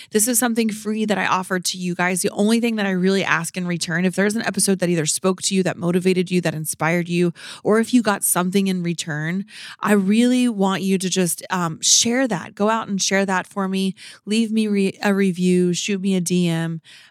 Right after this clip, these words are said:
Um, if there's a guest that you guys wanna see come on the Reborn show in twenty twenty-three, totally let me know.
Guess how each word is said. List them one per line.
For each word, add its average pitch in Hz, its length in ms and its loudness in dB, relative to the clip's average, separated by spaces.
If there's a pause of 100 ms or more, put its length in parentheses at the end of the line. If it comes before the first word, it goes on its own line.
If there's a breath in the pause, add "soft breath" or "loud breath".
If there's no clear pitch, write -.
(120)
Um, 165 380 -4
if 175 140 -6
there's 170 240 2
a 170 60 0
guest 180 300 0
that 190 60 0
you 180 120 2
guys 175 200 0
wanna 165 220 0
see 175 560 2 (240 loud breath)
come 196 200 0
on 190 200 0
the 180 120 4
Reborn 175 720 0
show 165 380 2
in 165 180 -4
twenty 170 380 -2
twenty-three, 170 760 -2 (280 loud breath)
totally 196 400 4
let 185 200 0
me 190 140 0
know. 170 380 -2